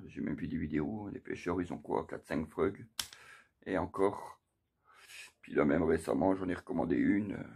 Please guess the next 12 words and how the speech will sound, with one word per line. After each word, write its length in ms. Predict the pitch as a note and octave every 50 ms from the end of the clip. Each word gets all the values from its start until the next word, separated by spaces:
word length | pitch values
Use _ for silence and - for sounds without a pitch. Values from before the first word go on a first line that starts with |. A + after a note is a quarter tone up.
| - -
un 100 | - -
popper 380 | E2+ - G#2 F2+ - - E2+ E2+
frog. 460 | - - - G2 G#2 G#2 A2+ A#2+ - - _ _ _ _ _ _ _ _ _ _ _ _ _ -
Donc, 380 | - G2 F#2 F2+ F2 E2+ - E2
euh, 300 | D#2+ D#2 D2 C#2 A#1+ A#1 A#1 -
voilà. 280 | - G#1+ A#1 C2+ D2+ - _ _ _ _ _ - - _ _ - - - - - - - - - - - - - -
Ensuite, 580 | - G2+ A2+ A2 A2 - - C#3 - - -
je 40 | -
suis 200 | - - A2 A2
tombé 260 | - A2+ A2 A2 C3
sur, 800 | C3 C3 - - - - G#2+ G#2 G#2 A#2+ B2 A#2 - - D#2+ D#2+
euh, 560 | E2+ E2 D2+ C2+ G#1+ G1+ - - - - -